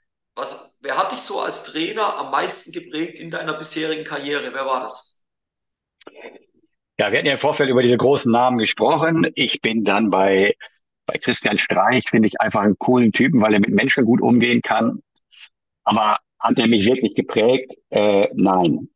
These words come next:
Speaker 2: Aber mich haben geprägt als junger Student als ich viel Training gegeben habe, habe ich immer geguckt, wer ist das eigentlich? Und ich habe einen Trainer vor Augen, Andreas heißt der, der ist unheimlich nett und, ähm, freundlich mit den Menschen umgegangen.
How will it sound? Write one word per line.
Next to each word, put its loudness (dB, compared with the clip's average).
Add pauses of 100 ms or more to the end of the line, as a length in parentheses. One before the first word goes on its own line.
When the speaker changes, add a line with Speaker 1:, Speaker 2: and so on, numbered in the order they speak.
(420)
Speaker 2:
Aber 0
mich 2
haben 0
geprägt -2 (600)
als -2
junger 2
Student 0 (200)
als -2
ich -6
viel 0
Training 2
gegeben 2
habe, 2
habe -2
ich -10
immer 2
geguckt, 0
wer 2
ist -2
das 0
eigentlich? -2
Und 0
ich -2
habe -2
einen 2
Trainer 2
vor 0
Augen, 4
Andreas 2
heißt 2
der, 4 (340)
der 0
ist -8
unheimlich 2
nett 2
und, 2 (160)
ähm, 2 (800)
freundlich 0
mit 0
den 2
Menschen 0
umgegangen. 0